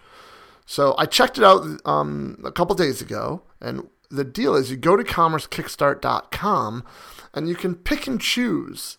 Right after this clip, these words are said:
like, what payment, um, processors do you want on your site? Are you gonna be importing data? Do you wanna base it on another distribution? Do you want to, uh, what are some of the other ones? Um, how do you wanna handle taxes? And each of these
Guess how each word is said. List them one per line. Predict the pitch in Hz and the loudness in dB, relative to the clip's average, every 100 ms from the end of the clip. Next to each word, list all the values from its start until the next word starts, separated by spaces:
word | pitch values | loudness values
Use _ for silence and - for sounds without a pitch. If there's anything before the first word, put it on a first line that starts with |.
| _ | _
like, | 143 - - | -10 -10 -14
what | 147 156 196 - _ - | -2 2 2 0 _ -12
payment, | - 185 196 151 - _ _ | -8 -2 -2 -2 -6 _ _
um, | 120 113 110 101 _ | -6 -6 -6 -14 _
processors | - 123 - 117 117 - | -4 -4 -4 -10 -12 -10
do | |
you | 123 | -8
want | 110 92 | -8 -8
on | |
your | - | -10
site? | - - - - - - - - | -12 -10 -10 -12 -20 -20 -20 -6
Are | 147 | -4
you | 151 | -2
gonna | 156 | -4
be | 151 151 - | -2 -4 -4
importing | 156 - 160 156 143 | -8 -6 -4 -4 -6
data? | 127 139 151 127 - - - - _ | -4 -4 -4 -6 -10 -16 -20 -20 _
Do | 143 | -4
you | |
wanna | 139 143 139 | -2 -2 -4
base | 113 156 165 175 | -2 -2 0 -2
it | 151 | -4
on | 139 135 135 135 135 - | -2 0 0 0 -2 -6
another | 147 147 170 185 | -4 0 0 0
distribution? | - 117 - 117 101 117 - 73 107 | -4 -8 -10 -10 -10 -10 -12 -14 -14
Do | 131 | -8
you | 135 | -6
want | 131 143 143 - - | -2 -2 -2 -6 -8
to, | 151 147 139 135 135 131 131 - | -6 -4 -2 -2 -2 -4 -6 -8
uh, | 110 110 | -10 -10
what | 135 | -10
are | 117 | -12
some | 123 | -12
of | 117 | -10
the | 113 | -8
other | 110 | -8
ones? | 104 85 92 - - _ _ - - - | -10 -12 -16 -20 -20 _ _ -20 -20 -8
Um, | 123 - | -6 0
how | 170 | 0
do | |
you | 165 | 2
wanna | 160 | 0
handle | 156 165 156 | -2 -4 -6
taxes? | - 151 156 - - 113 120 | -6 -6 -6 -6 -10 -10 -10
And | 139 | -8
each | 220 226 | -6 -6
of | 214 | -6
these | 196 170 | -6 -6